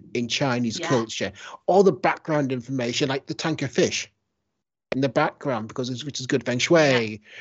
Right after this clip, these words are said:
Speaker 1: And, like, I was
Speaker 2: Yeah.
Speaker 1: watching them going, "That is actual kung fu." They've brought in people that actually
Speaker 2: Yeah,
Speaker 1: know
Speaker 2: yeah, yeah.
Speaker 1: kung fu.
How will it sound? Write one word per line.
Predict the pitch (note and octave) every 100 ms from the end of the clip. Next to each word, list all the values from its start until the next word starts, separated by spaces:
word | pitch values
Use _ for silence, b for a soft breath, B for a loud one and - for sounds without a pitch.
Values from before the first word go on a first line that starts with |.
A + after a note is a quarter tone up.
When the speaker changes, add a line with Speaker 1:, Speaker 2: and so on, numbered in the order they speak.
| B - D#3+ D#3+
Speaker 1:
And, | D#3+ D#3
like, | D#3+
I | G3
was | F3
Speaker 2:
Yeah. |
Speaker 1:
watching | F#3+ - - E3+ C#3+
them | C#3 C#3
going, | D3+ C#3 B2+ _ _ _ _ _ _ _ _ _ -
"That | A3 G#3+
is | A3
actual | G#3 - A3+ F#3+
kung | - A3 G#3+
fu." | B3+ F#3 A2 _ _ _ _ -
They've | D#3
brought | G#3 G#3+ G#3+
in | F#3
people | F#3+ E3+
that | G3 -
actually | F#3+ F3
Speaker 2:
Yeah, | F3 E3
Speaker 1:
know | G#3
Speaker 2:
yeah, | G#3+
yeah. | F3
Speaker 1:
kung | E3+ -
fu. | F#3 F#3 B2+ G2+